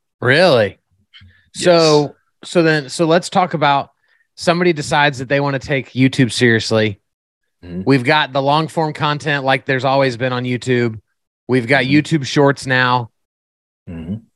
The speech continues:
Speaker 1: In, in, in your opinion, what's the ideal amount of content we should be posting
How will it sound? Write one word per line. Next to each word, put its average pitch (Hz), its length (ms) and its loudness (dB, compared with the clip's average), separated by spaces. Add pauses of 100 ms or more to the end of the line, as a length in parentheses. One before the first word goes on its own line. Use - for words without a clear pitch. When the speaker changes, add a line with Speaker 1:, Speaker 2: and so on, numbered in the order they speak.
(200)
Speaker 1:
In, 143 280 2
in, 143 420 -2 (140)
in 139 220 -2
your 165 380 4
opinion, 127 760 -6 (300)
what's 139 400 0
the 151 240 -4
ideal 127 1000 0 (220)
amount 127 500 0
of 110 120 -6
content 117 600 -4
we 123 160 0
should 117 260 -2
be 113 140 0
posting 110 680 -2